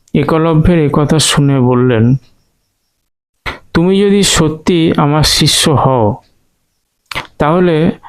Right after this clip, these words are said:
আমাকে গুরুদক্ষিণা দাও।" এ কথায় একলব্য খুব খুশি হলেন।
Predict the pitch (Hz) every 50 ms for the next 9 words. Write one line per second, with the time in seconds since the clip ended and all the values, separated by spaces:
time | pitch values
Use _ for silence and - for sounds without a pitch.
0 | - - - 151 139 147 156 160 156 - 156 131 123 135 135 143 135 139 143 135
1 | - - - 147 147 147 139 139 139 139 156 151 - _ _ _ _ _ _ _
2 | _ _ _ _ _ _ _ _ _ _ _ _ _ _ _ - - - - -
3 | - - 202 185 156 - 196 190 196 202 190 175 170 170 - - - - 147 135
4 | - 170 160 160 170 165 160 160 165 156 147 - - - 165 160 160 165 160 -
5 | - - 151 139 - - 175 143 123 120 113 113 110 110 113 131